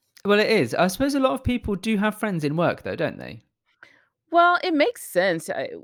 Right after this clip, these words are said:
Speaker 2: growing up, I think we are supposed to make friends when we're young, and then by the time we go to college, we get a job. Nobody tells you how to make friends as an adult. So you just make friends with the people around you, or as I've always called them, work friends.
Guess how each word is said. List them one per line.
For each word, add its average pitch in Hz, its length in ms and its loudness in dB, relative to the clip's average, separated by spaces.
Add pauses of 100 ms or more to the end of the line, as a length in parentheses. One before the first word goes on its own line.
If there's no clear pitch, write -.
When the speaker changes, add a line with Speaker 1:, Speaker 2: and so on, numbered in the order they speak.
(240)
Speaker 2:
growing 233 400 2
up, 247 160 0
I 175 100 2
think 196 380 -4
we 190 520 -4
are 175 440 6 (320)
supposed 311 440 0
to 302 80 -6
make 220 180 -4
friends 202 320 -2
when 180 100 -4
we're 160 120 0
young, 165 480 0 (360)
and 180 120 -2
then 185 100 4
by 220 120 6
the 240 80 -2
time 233 180 0
we 214 100 -2
go 214 100 2
to 214 80 0
college, 175 460 4
we 160 100 -8
get 165 140 4
a 160 60 4
job. 170 360 4
Nobody 196 440 2 (480)
tells 202 360 2
you 180 180 -4
how 170 200 0
to 165 80 2
make 170 200 0
friends 170 320 0
as 151 160 2
an 151 120 -2
adult. 151 460 2 (300)
So 277 100 0
you 262 160 6
just 277 180 0
make 240 160 2
friends 208 280 2
with 202 120 -2
the 185 60 -2
people 190 260 -2
around 160 400 4
you, 165 120 0
or 165 340 8
as 208 180 6
I've 254 180 6
always 175 260 6
called 160 220 2
them, 175 200 -4
work 185 220 2
friends. 143 460 -6